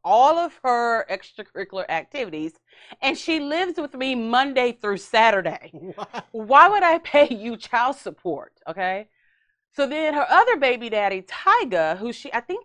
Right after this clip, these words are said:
Speaker 1: their son's name is King or Prince or some kind of
Speaker 2: Of
Speaker 1: fucking
Speaker 2: course.
Speaker 1: African royalty shit that
Speaker 2: <laughs>
Speaker 1: they
Speaker 2: Of
Speaker 1: falsely
Speaker 2: course.
Speaker 1: gave this child. He gets on there. He's like, "I pay forty thousand dollars a year for my son's schools.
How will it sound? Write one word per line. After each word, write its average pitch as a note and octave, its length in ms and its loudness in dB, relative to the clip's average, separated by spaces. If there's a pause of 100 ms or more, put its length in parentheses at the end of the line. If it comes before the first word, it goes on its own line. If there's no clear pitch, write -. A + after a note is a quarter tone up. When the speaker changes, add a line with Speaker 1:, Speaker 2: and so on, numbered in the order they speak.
Speaker 1:
their A#3 160 -4
son's A3+ 360 -10
name G3 240 -10
is E3 260 -14 (340)
King D#4 440 -6
or F#3+ 100 -4
Prince G#3 440 -12
or D#3 160 -6 (300)
some C#4 120 -10
kind B3+ 180 -4
of G4 60 -6
Speaker 2:
Of A3+ 60 -8
Speaker 1:
fucking G#3 200 -6
Speaker 2:
course. E3+ 240 -6
Speaker 1:
African F#3 220 -8
royalty D#3+ 400 -6
shit D#3 340 -12
that E3 140 -8
Speaker 2:
<laughs> F3+ 100 -2
Speaker 1:
they E3+ 140 0 (160)
Speaker 2:
Of A#2 100 -12
Speaker 1:
falsely F3+ 300 0
Speaker 2:
course. F3 180 -8
Speaker 1:
gave E3 240 -4
this D#3+ 180 -10
child. D3 520 -6 (460)
He G#4 200 2
gets B3 260 4
on A3 220 0
there. F3+ 280 0
He's B3 220 -6
like, G3+ 460 2 (380)
"I C#4+ 200 8
pay A3+ 300 -2
forty D#4 460 -2
thousand G#3 480 -2
dollars G3 420 0
a F#3+ 100 -8
year E3 460 -4 (260)
for G3+ 120 0
my F3+ 220 -2
son's E3 460 -6
schools. D#3 540 -8